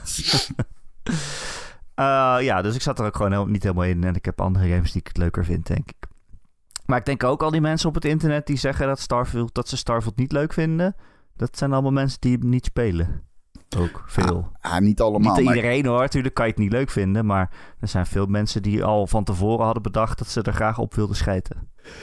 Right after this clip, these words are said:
Speaker 2: Ja, dat denk ik ook. Nou, dat weet ik wel zeker.
Speaker 1: <laughs>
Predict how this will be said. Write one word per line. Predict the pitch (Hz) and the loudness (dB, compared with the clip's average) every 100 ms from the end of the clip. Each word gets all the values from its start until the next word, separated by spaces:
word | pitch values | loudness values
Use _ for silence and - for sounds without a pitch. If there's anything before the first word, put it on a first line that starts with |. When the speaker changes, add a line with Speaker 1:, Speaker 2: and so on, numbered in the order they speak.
| - - | -20 -4
Speaker 2:
Ja, | 180 254 254 233 | 0 2 2 2
dat | 214 170 | 0 2
denk | 202 | 2
ik | 160 - | 0 2
ook. | 82 - | 0 0
Nou, | 123 147 190 190 | 0 2 2 2
dat | 180 | 2
weet | 160 151 | 0 0
ik | 123 | 0
wel | 110 | 0
zeker. | 95 - - - _ _ _ _ _ | 2 0 -2 -12 _ _ _ _ _
Speaker 1:
<laughs> | - 101 87 - | 0 2 2 -2